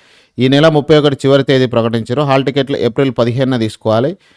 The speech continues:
దరఖాస్తు చేసుకున్న విద్యార్థులు ఏప్రిల్ ఇరవైన ప్రవేశ పరీక్ష ఉంటుంది. ప్రవేశ పరీక్షలో ప్రతిభ, రిజర్వేషన్ ఆధారంగా సీట్లను భర్తీ చేస్తారు. ఆరవ తరగతిలో ప్రవేశానికి ఆగస్టు ముప్పై ఒకటో తారీఖు వరకు పన్నెండు సంవత్సరాలు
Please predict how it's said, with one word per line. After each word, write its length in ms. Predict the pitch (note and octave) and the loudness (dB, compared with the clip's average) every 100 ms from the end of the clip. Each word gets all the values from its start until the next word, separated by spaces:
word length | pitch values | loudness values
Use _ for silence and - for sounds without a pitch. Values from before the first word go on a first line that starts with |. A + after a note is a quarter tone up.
| _ _ - | _ _ -10
దరఖాస్తు 460 | G#2+ C#3+ E3+ E3 D#3+ | -2 0 2 0 0
చేసుకున్న 280 | D3+ D#3 C#3+ | -4 -2 0
విద్యార్థులు 460 | C3 C#3 C3 E3+ | 2 0 0 0
ఏప్రిల్ 400 | D#3 C3+ D3+ C3+ | 0 2 2 0
ఇరవైన 300 | C3+ D3 C#3+ | 2 0 0
ప్రవేశ 360 | D3 B2 B2 C3 | 0 2 0 -2
పరీక్ష 320 | - A2 - | -6 -6 -6
ఉంటుంది. 240 | E2+ D2 | -10 -10
ప్రవేశ 340 | - B2+ D3 E3 | -4 0 0 0
పరీక్షలో 420 | D3 D3 D3+ D#3 | -2 -2 0 -2
ప్రతిభ, 360 | D3+ B2+ D3 D3 | -2 -4 0 2
రిజర్వేషన్ 600 | D3+ B2 C3+ C#3+ C#3 C3 | 2 0 0 -2 -2 -2
ఆధారంగా 360 | B2+ B2+ B2+ | 0 0 -2
సీట్లను 340 | B2 B2 B2 A#2 | -4 -4 -4 -2
భర్తీ 280 | A2 A#2 | -4 -2
చేస్తారు. 460 | A#2 G2+ - G#2 F#3 _ _ _ _ _ _ _ _ _ A2 | -4 -4 -6 -8 -8 _ _ _ _ _ _ _ _ _ 2
ఆరవ 200 | C#3 E3 | 4 6
తరగతిలో 400 | D#3+ E3 D#3+ D#3 | 4 4 2 2
ప్రవేశానికి 540 | D3 D3 C#3+ D3 D#3 | 2 2 2 -2 0
ఆగస్టు 360 | C#3+ C#3+ D#3 C#3+ | 0 0 0 -2
ముప్పై 260 | C3+ D3 | -2 0
ఒకటో 220 | C#3 C3+ | 0 0
తారీఖు 420 | C3+ B2 B2 A#2+ B2 | 0 0 0 0 0
వరకు 240 | C#3 C#3+ | -2 -4
పన్నెండు 360 | B2+ B2 C#3+ C#3 | -4 -2 -2 -2
సంవత్సరాలు 520 | C#3+ C#3 C#3+ C3+ | -2 -2 0 0